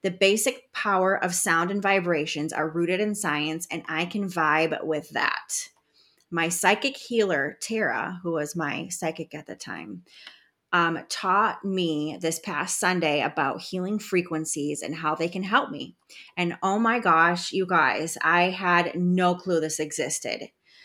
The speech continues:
Cue Monday morning, I'm having yet another horrible early morning night terror with a panic attack upon waking, and Eddie suggested I find one of the free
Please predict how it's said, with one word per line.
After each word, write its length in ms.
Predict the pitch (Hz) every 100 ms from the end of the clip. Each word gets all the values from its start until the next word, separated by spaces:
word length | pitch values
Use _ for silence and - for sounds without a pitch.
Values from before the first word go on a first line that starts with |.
| - _
Cue 360 | - - 220 226
Monday 320 | 240 233 254
morning, 520 | 262 180 151 156 160
I'm 120 | 147 180
having 340 | 160 165 185
yet 100 | 170
another 380 | 196 190 175 170
horrible 720 | - - 170 170 180 196 196
early 320 | 185 180 190
morning 540 | 185 170 170 165 170 175
night 300 | 165 165 -
terror 420 | 180 170 160 160
with 140 | 165
a 60 | 160
panic 360 | - 170 165 160
attack 400 | - 151 151 160
upon 380 | - 147 156 160
waking, 540 | 143 143 123 143 -
and 100 | 156 -
Eddie 220 | 151 170
suggested 720 | 175 180 165 143 151 - 151 -
I 140 | 131
find 480 | - 156 151 156 160 - - - -
one 160 | 170
of 100 | 165
the 80 | 165
free 640 | - - 180 180 190 220